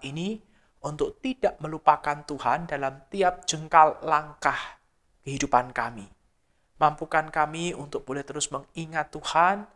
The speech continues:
bersyukur atas segala berkat-Mu, mengenangkan akan segala mujizat dan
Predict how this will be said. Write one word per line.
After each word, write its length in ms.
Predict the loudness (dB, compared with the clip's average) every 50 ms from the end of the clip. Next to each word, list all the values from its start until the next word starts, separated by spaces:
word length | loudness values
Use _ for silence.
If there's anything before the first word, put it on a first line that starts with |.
| _ _ _ _ _ -2
bersyukur 640 | -2 0 0 0 -2 -2 -6 -8 -4 0 0 0 4
atas 400 | 4 2 2 4 0 0 0 0
segala 240 | -2 -4 -4 -4 -4
berkat-Mu, 960 | -4 -6 -6 -6 -2 2 2 2 2 2 -8 -6 -4 -2 0 0 0 -2 -4 -10 _ _ _ _ _
mengenangkan 1040 | _ -4 -4 -4 -4 -6 -2 -2 -2 -2 -2 -4 -10 -2 -2 0 0 -2 -6 -8 -18 _ _ _ _ _
akan 320 | -2 -2 2 2 2 2 2 0
segala 640 | -2 -4 -4 _ 2 4 6 6 6 6 4 0 -2
mujizat 640 | -2 -4 -6 -4 -4 -4 -2 -2 0 0 0 -2 -2
dan 160 | -6 -6